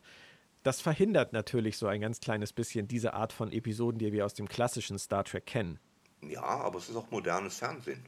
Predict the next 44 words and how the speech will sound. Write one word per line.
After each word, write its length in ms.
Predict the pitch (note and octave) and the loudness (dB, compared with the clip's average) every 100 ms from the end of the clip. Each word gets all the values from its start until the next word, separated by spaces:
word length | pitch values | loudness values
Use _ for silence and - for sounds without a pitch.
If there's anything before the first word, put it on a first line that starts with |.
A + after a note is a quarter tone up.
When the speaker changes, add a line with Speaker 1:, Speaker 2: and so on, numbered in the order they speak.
| - | -4
Speaker 2:
oder? 320 | D#2 B2+ - | 2 2 0
Überall 580 | - D3 C3+ A2 D2+ C#2 | -6 2 4 6 2 0
wird 160 | D2 C#2 | -2 -4
momentan 540 | C#2+ C#2 C2 C#2 C2+ | -8 -10 -8 -6 -6
horizontal 720 | C#2+ C2+ - C#2 C2+ C2+ C2 | -4 -6 -6 -12 -6 -4 -2
erzählt, 440 | C2 - C#2 C2 C2 | -4 -4 -2 -2 -4
es 140 | C2 | -2
sei 160 | D2 D2+ | 0 2
denn, 160 | D#2+ | 0
du 80 | D#2+ | -2
bist 180 | D#2 D2+ | -6 -2
irgendwie, 600 | D2+ D#2 D#2 D2+ D2+ D2 - - - - - _ | -2 -2 -6 -6 -6 -10 -18 -20 -20 -20 -20 _
weiß 160 | D#2 D2 | 0 0
ich 60 | |
nicht, 300 | C2+ B1+ - | -2 -6 -8
Law 240 | D2 D#2 D#2+ | -2 0 2
and 100 | C#2+ | 2
Order 320 | F#2 D2+ C2+ | 2 2 0
oder 200 | C2 B1+ | -2 -4
sowas. 320 | C2 B1 - - - - _ _ | -4 -4 -6 -14 -20 -20 _ _
Überall 540 | A#2+ D3 C#3 A2+ A2 | -4 2 4 6 4
wird 160 | A2 G2 | 4 2
momentan 560 | F2 G2+ G2+ F#2 F#2+ F#2+ | 0 -2 -2 0 2 0
horizontal 680 | F2+ D#2+ - D#2 D2+ E2 | 0 -2 -4 -2 0 2
erzählt 400 | D#2+ - A2+ F2 | 2 2 0 0
und 100 | C#2 | 0
ich 120 | C#2+ - | -8 0
glaube, 320 | D2 E2+ G2+ | 4 4 4
um 220 | E2+ D2 | -2 -2
zeitgemäß 640 | - B2 - E2 C#2 C2 - | 2 2 2 -2 0 -4 -4
zu 160 | C#2+ | -8
sein, 320 | C2+ C#2 F2+ | -2 0 0
muss 200 | F#2+ F#2 | -2 -6
Star 220 | - E2+ E2 | -2 -4 -2
Trek 220 | F2 - | -4 -4
das 180 | F2 - | -6 -4
auch 180 | C3+ | -6
tun. 200 | - C2+ - _ _ _ _ _ - | -6 -12 -12 _ _ _ _ _ -2
Speaker 1:
Was 160 | B2+ | 0
du 120 | E3 | 4
eben 200 | E3 D#3+ | 6 6
gerade 260 | C#3 C3+ C3+ | 4 4 4
angesprochen 720 | B2+ D3+ C#3 - F#2 - F#2+ | 4 4 4 4 0 0 -2
hast, 460 | F#2 E2 - - | -2 -4 -8 -14